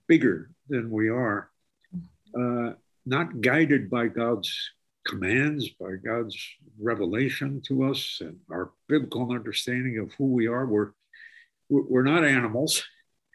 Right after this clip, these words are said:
and we're not gods. We're someplace in the middle there. And, uh, sometimes we define ourselves down and we try to act like animals.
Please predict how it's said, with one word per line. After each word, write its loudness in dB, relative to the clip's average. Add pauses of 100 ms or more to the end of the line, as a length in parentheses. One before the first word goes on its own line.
(160)
and 2
we're 4
not 2
gods. 0
We're 0
someplace 0
in 0
the 2
middle 2
there. -12 (220)
And, -8
uh, -4 (680)
sometimes 0
we 2
define 0
ourselves 0
down 0 (400)
and -6
we -6
try -2
to -2
act -2
like 0
animals. 0